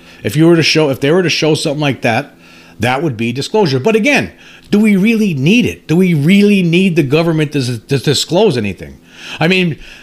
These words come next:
maybe it needs to stay secret, but, uh, uh, people like us, we could continue talking about it. Hey, if some people think we're crazy for talking about it, well, that's just their problem. Uh, but if we keep talking about it seriously and, and, and keep, uh, uh,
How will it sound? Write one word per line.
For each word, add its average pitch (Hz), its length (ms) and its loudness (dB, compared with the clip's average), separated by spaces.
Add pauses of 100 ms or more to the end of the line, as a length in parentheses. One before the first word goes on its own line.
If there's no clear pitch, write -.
maybe 208 400 0
it - 80 -8
needs 175 220 0
to 160 60 -4
stay 175 260 0
secret, 170 540 -2
but, 143 220 -2 (200)
uh, 165 100 0
uh, 196 400 -2
people 262 320 -2
like 214 220 0
us, 254 160 0
we 240 140 0
could 233 140 -2
continue 185 380 0
talking 147 380 -2
about 143 240 0
it. 160 80 -6
Hey, 160 320 -2 (160)
if 135 100 -4
some 175 220 0
people 196 240 0
think 180 240 -2
we're 180 120 2
crazy 196 440 0
for 208 100 -8
talking 214 300 -2
about 214 200 2
it, 139 40 0
well, 165 160 0
that's 147 260 -2
just 143 200 -6
their 131 180 0
problem. 90 420 -8 (380)
Uh, 135 240 -4
but 135 140 0
if 127 120 -2
we 170 120 -2
keep 180 220 -2
talking 190 360 -2
about 160 200 -2
it 135 60 -2
seriously 160 640 0
and, 107 200 -6
and, 120 180 -4
and 113 220 -8
keep, 147 360 -4
uh, 117 280 -2 (520)
uh, 104 400 -2